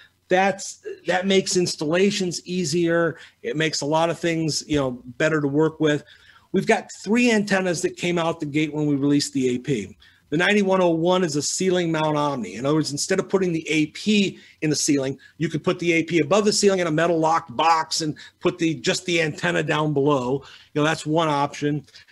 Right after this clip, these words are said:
Then there's a pole mount Omni, the middle one, where, where you, in a manufacturing environment, you might put that on an eye, off of, off to the left of an I-beam to, to cover a three sixty. And then there's that twenty-five sixty-six patch I told you about. You know, that antenna I was waving around, that flat panel one.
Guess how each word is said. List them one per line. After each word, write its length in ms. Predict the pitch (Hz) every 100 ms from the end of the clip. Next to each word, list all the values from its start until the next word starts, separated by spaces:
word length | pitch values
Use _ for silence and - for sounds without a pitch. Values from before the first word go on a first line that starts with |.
| _ _ -
Then 220 | 165 202
there's 200 | 202 175
a 60 |
pole 320 | 156 - 190 190
mount 260 | 175 175
Omni, 360 | 160 156 160 156
the 80 | 139
middle 240 | 151 151
one, 200 | 143 147
where, 220 | 139 131 - -
where 140 | 139
you, 180 | 147 147
in 80 | 147
a 60 |
manufacturing 720 | 147 160 160 143 160 156 151 143
environment, 420 | 143 147 147 143
you 60 |
might 240 | 139 147 -
put 140 | 151
that 140 | 151 143
on 140 | 143
an 100 | 139
eye, 260 | 143 143 143
off 360 | 135 147 151
of, 180 | 139 113 -
off 160 | 143 151
to 80 | 143
the 60 |
left 200 | 139 139
of 60 | 131
an 80 | 131
I-beam 480 | 147 147 131 135 131
to, 160 | 117 - -
to 80 | -
cover 300 | 113 147 143
a 40 | 131
three 260 | - 143
sixty. 540 | 135 156 147 - 120 123 - - - - -
And 100 | 208
then 100 | 247
there's 300 | 247 220 214
that 260 | 190 170 - _ -
twenty-five 500 | - 196 185 180 170
sixty-six 640 | - 165 - 147 156 -
patch 400 | - 170 175 170
I 80 | 131
told 220 | 131 123
you 40 |
about. 160 | 120 139
You 60 | 160
know, 220 | 151 -
that 100 | -
antenna 280 | 151 151 185
I 60 | 170
was 160 | 143
waving 280 | 147 170 156
around, 180 | 151 156
that 200 | 131 -
flat 260 | 165 165
panel 300 | - 147 131
one. 300 | 127 131 127